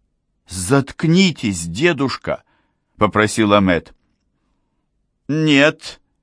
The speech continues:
это не так", покачал головой Гельмут. "Илона не есть моя внучка. Она есть мой компаньон".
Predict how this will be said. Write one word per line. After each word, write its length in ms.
это 400
не 180
так", 640
покачал 440
головой 380
Гельмут. 540
"Илона 640
не 200
есть 580
моя 380
внучка. 640
Она 400
есть 420
мой 300
компаньон". 1080